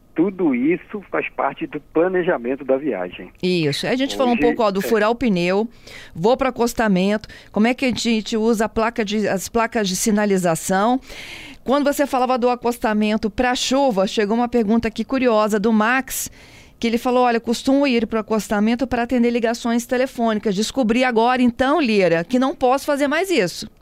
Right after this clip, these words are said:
Speaker 2: É isso?
Speaker 1: Não pode. Na verdade, se ele, é, precisa atender ao telefone, que ele o faça no local fora da rodovia e fora do acostamento.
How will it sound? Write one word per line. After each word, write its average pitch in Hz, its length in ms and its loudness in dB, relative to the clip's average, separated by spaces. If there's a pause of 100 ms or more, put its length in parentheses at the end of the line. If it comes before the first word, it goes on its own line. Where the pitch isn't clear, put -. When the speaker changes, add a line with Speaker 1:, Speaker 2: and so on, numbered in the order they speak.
Speaker 2:
É 202 100 2
isso? 427 360 0 (1080)
Speaker 1:
Não 113 340 -4
pode. 104 540 -4 (640)
Na 127 60 -20
verdade, 110 440 -4
se 139 60 -2
ele, 143 420 2 (460)
é, 123 280 -2
precisa 180 600 -4
atender 139 520 -2
ao 131 80 0
telefone, 117 800 -4
que 131 80 -6
ele 127 340 -2
o 123 100 -10 (100)
faça 139 500 -2 (420)
no 127 120 -6
local 123 760 0 (220)
fora 165 380 0
da 147 200 -2
rodovia 120 520 -2
e 175 40 -2
fora 123 300 0
do 139 100 0
acostamento. 151 720 -4